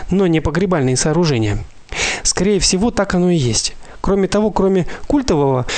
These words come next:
у них могло быть и, скорее всего, было практическое предназначение. Их камеры могли служить сокровищницами. С Б Дашков упоминает о том, что в тяжёлые времена при византийском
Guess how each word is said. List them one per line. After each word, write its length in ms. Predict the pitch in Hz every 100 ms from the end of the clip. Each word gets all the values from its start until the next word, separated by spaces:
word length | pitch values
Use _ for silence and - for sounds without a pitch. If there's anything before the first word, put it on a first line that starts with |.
| - - -
у 60 | 202
них 240 | 240 -
могло 340 | 185 180 185 208
быть 380 | 185 175 - - - -
и, 100 | 160
скорее 320 | - 180 160
всего, 260 | - 156 151
было 440 | 185 247 208 - - - -
практическое 580 | - 190 202 - - 139
предназначение. 800 | - 135 135 143 156 131 107 104 - - - - - - - - - -
Их 220 | 226 - - -
камеры 440 | 262 240 147 127 -
могли 300 | 147 165 220
служить 380 | - 190 208 -
сокровищницами. 920 | - - - 240 151 147 123 123 113 107 - - - - - - - - - - - - - -
С 240 | 160 151 -
Б 280 | 139 165 -
Дашков 520 | 151 170 - 277 262 - -
упоминает 520 | 160 180 180 208 185
о 80 | -
том, 220 | 196 214
что 180 | - 170
в 60 | -
тяжёлые 380 | 175 190 185
времена 380 | 160 170 202 247
при 180 | - 170
византийском 680 | 160 165 175 185 - 160